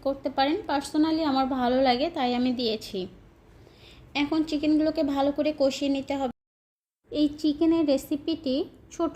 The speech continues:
বড় সকলেই অনেক পছন্দ করে থাকেন এবং যে কোনো কিছুর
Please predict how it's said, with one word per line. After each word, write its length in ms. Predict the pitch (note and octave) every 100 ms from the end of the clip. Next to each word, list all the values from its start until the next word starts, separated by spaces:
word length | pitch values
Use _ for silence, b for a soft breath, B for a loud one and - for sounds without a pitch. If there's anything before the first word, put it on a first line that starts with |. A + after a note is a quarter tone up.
| E4
বড় 160 | D#4 D#4 E4
সকলেই 380 | C#4+ C#4 D4+ E4+ D4+
অনেক 140 | C4 C4
পছন্দ 380 | A#3+ A#3+ C4+ B3+ A#3+ G#3
করে 160 | G#3 G#3
থাকেন 320 | G#3+ - G3+ A3 A#3 B B B C4+
এবং 140 | C#4 D4 D4
যে 100 | C#4+
কোনো 140 | D#4 E4+ E4+
কিছুর 300 | E4+ -